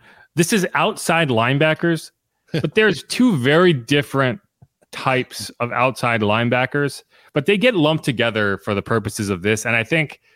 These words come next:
Speaker 1: the kind of traditional four three linebackers don't bode well in the metrics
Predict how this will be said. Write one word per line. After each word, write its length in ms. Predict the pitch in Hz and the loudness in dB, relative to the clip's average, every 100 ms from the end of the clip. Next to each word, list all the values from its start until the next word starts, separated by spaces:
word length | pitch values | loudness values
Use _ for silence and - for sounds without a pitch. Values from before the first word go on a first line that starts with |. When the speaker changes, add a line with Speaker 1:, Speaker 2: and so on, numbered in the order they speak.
| _ _ _ | _ _ _
Speaker 1:
the 100 | 135 | -4
kind 180 | - 151 | -2 -2
of 120 | 135 | -2
traditional 920 | - 127 95 143 - 156 147 139 123 _ _ _ _ _ _ _ _ | -2 -4 0 0 2 2 4 2 0 _ _ _ _ _ _ _ _
four 240 | 139 147 139 | 0 2 0
three 420 | - 113 131 139 | -4 -4 0 0
linebackers 1000 | 117 110 127 131 135 143 151 151 - - _ _ _ | 0 0 0 0 -2 -2 -4 -4 -8 -20 _ _ _
don't 500 | 135 139 160 143 104 | -2 0 -2 -6 -6
bode 360 | 95 123 123 113 | 0 4 4 2
well 720 | 98 107 110 104 98 92 - _ _ _ _ | 0 0 2 2 2 -2 -6 _ _ _ _
in 140 | 123 117 | -2 2
the 80 | |
metrics 760 | 110 107 117 120 127 120 - | 2 2 2 -2 -2 -2 -4